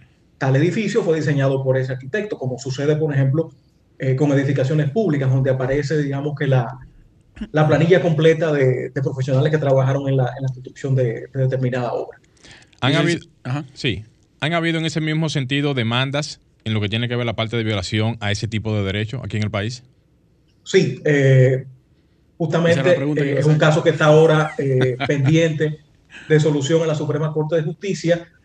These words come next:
Speaker 1: que se incoó una demanda de reparación de daños y perjuicios contra un conocido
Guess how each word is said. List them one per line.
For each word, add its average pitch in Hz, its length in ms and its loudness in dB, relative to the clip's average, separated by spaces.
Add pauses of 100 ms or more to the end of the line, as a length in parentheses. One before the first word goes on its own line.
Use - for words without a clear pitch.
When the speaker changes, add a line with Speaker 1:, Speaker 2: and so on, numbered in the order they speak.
(240)
Speaker 1:
que 151 240 4
se 143 720 2 (960)
incoó 160 380 4
una 170 200 2
demanda 175 300 -2
de 151 60 -4
reparación 139 380 -2
de 156 60 4
daños 156 260 0
y 170 60 0
perjuicios 165 440 -4
contra 131 260 -2
un 135 120 0
conocido 147 560 0